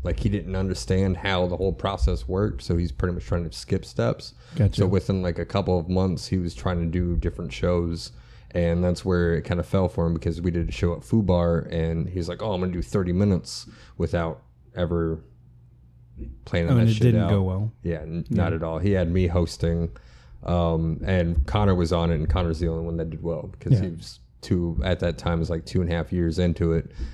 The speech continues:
Speaker 1: That was at Foo Bar. I think it was my seventh time on stage, seventh, eighth.
Speaker 3: How was the crowd that show? 'Cause I, I did a show at Foo Bar, and there was, like, three people in the audience, and they were not paying attention, so we were just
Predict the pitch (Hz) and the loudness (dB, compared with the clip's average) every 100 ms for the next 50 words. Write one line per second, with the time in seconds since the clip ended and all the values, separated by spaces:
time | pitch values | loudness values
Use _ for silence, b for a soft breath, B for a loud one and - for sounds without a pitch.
0 | B - 90 87 85 76 - - - - | B -2 0 2 0 -2 -8 -10 -12 -6
1 | 90 - 95 87 85 - 90 87 82 - | -4 0 0 2 0 0 0 -2 -4 -4
2 | 85 85 85 82 82 82 80 - - B | -2 -2 0 0 0 -2 -4 -8 -18 B
3 | B B B B B - - - - 90 | B B B B B -20 -14 -6 -2 0
4 | 113 - 123 127 131 127 - 139 139 - | -2 -4 -6 -2 -2 -2 0 0 0 -2
5 | 120 120 90 135 - - - 147 180 151 | -4 -2 0 0 -2 -14 0 2 4 4
6 | 147 - 139 143 117 - 107 - 107 - | 4 4 2 2 0 2 2 4 4 4
7 | 113 120 139 - 139 139 - - - 127 | 4 6 4 4 2 2 -4 0 4 6
8 | 110 131 110 - - 110 110 107 104 104 | 6 4 2 2 2 4 4 4 4 4
9 | 110 101 101 - - - - - 117 113 | 4 4 2 -2 -10 -16 -20 0 4 4
10 | - 113 110 104 101 98 101 98 101 101 | 4 4 4 4 4 4 4 4 4 4
11 | 98 101 101 92 101 101 92 107 98 98 | 6 6 4 4 2 4 2 2 2 0
12 | 95 110 95 92 101 104 101 101 - | 0 0 0 2 2 2 2 0 -2